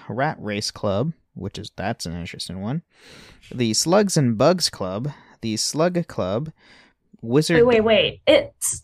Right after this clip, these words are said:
Speaker 2: so is it not redundant to have Slugs and Bugs Club and then also Slug Club, unless just Slug Club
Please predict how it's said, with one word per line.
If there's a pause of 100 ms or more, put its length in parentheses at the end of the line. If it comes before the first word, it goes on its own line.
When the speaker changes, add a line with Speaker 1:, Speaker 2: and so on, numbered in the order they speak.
(160)
Speaker 2:
so
is
it
not
redundant
to
have
Slugs
and
Bugs
Club (100)
and
then
also (240)
Slug
Club,
unless
just
Slug
Club